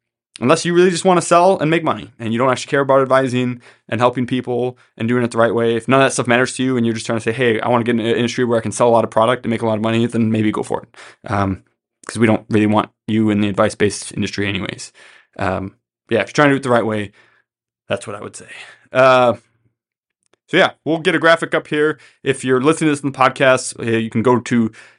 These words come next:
the show notes for this episode. Uh, this is episode a hundred twenty-four. So retirement mentorship dot com slash one two four,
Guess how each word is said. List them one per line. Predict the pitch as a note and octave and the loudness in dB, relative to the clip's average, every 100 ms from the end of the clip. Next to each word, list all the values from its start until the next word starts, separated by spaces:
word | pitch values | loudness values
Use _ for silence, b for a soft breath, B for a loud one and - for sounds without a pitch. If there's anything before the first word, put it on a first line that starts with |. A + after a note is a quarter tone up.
| B | B
the | G#2 G#2 | -4 -2
show | - D3+ | 2 2
notes | C#3+ C#3 C#3 | 4 2 0
for | - | -2
this | A#2+ B2+ B2 | 2 2 0
episode. | G2 A2+ A#2+ A#2+ A#2 - | -6 -2 2 2 2 -2
Uh, | A2 G2+ G#2+ | -4 -2 -4
this | A2 - | -6 -6
is | - | -6
episode | - A2+ A2 | -4 -2 -2
a | |
hundred | A#2 A2 | 0 0
twenty-four. | G#2 A2 G#2+ A2+ A#2 A2+ | 0 -2 0 2 2 0
So | - G#2+ | -2 -4
retirement | G#2+ A#2+ A#2 G#2+ | -2 0 0 0
mentorship | A2+ | 0
dot | A2+ | 0
com | - A2 | 0 -2
slash | - A2 - | 0 -2 -2
one | A2 | -6
two | G2 G#2 | -6 -4
four, | C3+ C3+ C3 | 0 2 0